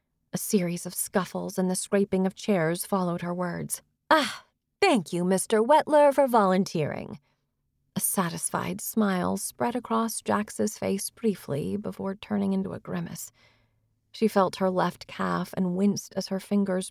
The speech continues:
probed the already blossoming bruise. It was about the size of an apple.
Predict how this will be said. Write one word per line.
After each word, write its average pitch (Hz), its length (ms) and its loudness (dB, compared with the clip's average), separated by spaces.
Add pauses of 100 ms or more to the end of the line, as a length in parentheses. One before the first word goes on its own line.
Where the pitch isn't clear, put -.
probed 196 460 -2
the 202 160 0
already 202 400 2
blossoming 190 640 -2
bruise. 170 440 -10 (300)
It 233 60 2
was 247 160 2
about 285 260 0
the 214 80 0
size 214 340 0
of 196 120 -4
an 175 120 -4
apple. - 460 -10